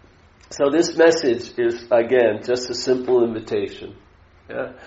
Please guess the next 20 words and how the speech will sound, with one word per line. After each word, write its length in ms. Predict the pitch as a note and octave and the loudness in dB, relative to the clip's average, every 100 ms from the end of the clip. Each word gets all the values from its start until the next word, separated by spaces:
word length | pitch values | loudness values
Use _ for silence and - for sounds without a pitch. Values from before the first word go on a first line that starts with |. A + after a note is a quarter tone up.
| - | -8
I 160 | G#2 A#2 | -2 0
have 240 | C3 A#2+ | 0 -2
faith 300 | - A#2+ B2 | 0 0 0
in 120 | A#2+ A2 | -2 -2
mind. 520 | G#2 G#2 G#2 G#2 - - | 0 0 -4 -8 -14 -14
I 120 | G#2+ | -10
know 280 | G#2+ A2+ A#2 | -2 2 2
the 120 | A#2 | 0
mind 480 | G#2+ A2 A2+ A#2 A2+ | 0 2 2 0 -2
that 260 | G#2+ G2+ - | -2 -2 -4
is 160 | G2 | -12
seemingly 580 | - B2 A#2 A2+ G#2 G#2 | -8 -4 -2 -2 -2 -6
hearing 420 | G#2+ A#2+ A2 G#2 | -4 -2 -2 -2
it 260 | G2 G2 - | -6 -8 -12
is 240 | G2+ G2 | -12 -10
the 80 | G2 | -8
mind 420 | G#2 G#2+ G#2+ G2+ | -2 0 0 -4
that's 340 | G2 F#2+ - - - | -8 -10 -12 -18 -20
seemingly, 720 | - - A2+ A2+ G#2 G2 F#2 - | -10 -6 -6 -6 -6 -6 -8 -16
uh, 100 | G#2 | -14